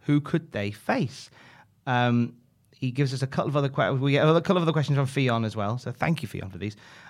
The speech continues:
Um, but we'll answer this first one. So who on the current roster, uh, would,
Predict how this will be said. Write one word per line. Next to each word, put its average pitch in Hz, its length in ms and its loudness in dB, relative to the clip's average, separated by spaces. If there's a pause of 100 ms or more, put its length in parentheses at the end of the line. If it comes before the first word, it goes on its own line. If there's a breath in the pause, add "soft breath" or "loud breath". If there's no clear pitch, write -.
(120)
Um, 127 400 4
but 131 100 -6
we'll 131 140 0
answer 143 180 2
this 135 140 -4
first 123 240 -2
one. 110 100 -4
So 123 160 0
who 165 140 4
on 180 60 4
the 180 60 2
current 185 320 4
roster, 107 460 -2 (380 soft breath)
uh, 117 260 0
would, 131 240 -6